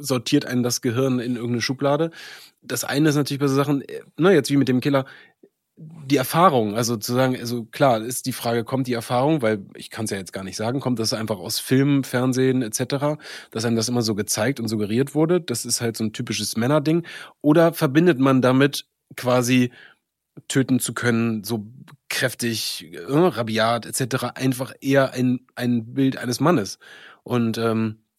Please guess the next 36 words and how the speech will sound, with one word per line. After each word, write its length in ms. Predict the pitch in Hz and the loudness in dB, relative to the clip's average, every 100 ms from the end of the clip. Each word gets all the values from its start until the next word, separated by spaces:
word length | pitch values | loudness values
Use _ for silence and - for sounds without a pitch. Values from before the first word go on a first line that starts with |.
| _ _ | _ _
ohne 240 | 135 139 135 | 2 4 6
jetzt 320 | 131 - - | 4 0 -4
die 60 | 123 | -4
Frau 220 | - 127 | -2 0
in 60 | |
dem 80 | 127 | 2
Moment, 400 | 120 117 113 - | 2 0 0 -4
äh, 340 | 120 117 113 110 110 | -4 -2 -4 -6 -10
ihr 180 | 120 117 | -8 -8
zu 200 | - 120 | -6 -6
entnehmen, 960 | 113 107 120 127 139 131 123 120 110 120 - | -6 -6 0 2 4 4 4 2 -2 -10 -8
du 100 | 123 | -4
kannst 220 | - 147 | 0 0
das 140 | 107 | 0
nicht 140 | 117 107 | -2 -4
oder 100 | 104 | -6
du, 160 | 104 | -6
du, 200 | 104 107 101 | -6 -8 -8
du 140 | 104 | -10
könntest 360 | - 147 139 - | -2 0 0 -4
das 140 | 104 | -8
nicht 180 | 101 - | -8 -10
so. 160 | 98 - - - - _ | -14 -16 -20 -20 -20 _
Also 160 | 107 110 | -8 -4
ich 60 | |
glaube, 220 | 117 131 135 | -2 0 0
dass 120 | 139 | 0
man 140 | 131 | 0
da 120 | 127 | 2
mal 140 | 143 139 | 2 2
so 80 | 131 | 0
ein 60 | |
bisschen 180 | 127 143 | 0 -2
gucken 260 | - 139 135 | -2 0 0
muss, 240 | 135 - - _ - | 0 -4 -16 _ -2
wo, 440 | 135 139 139 | 2 6 4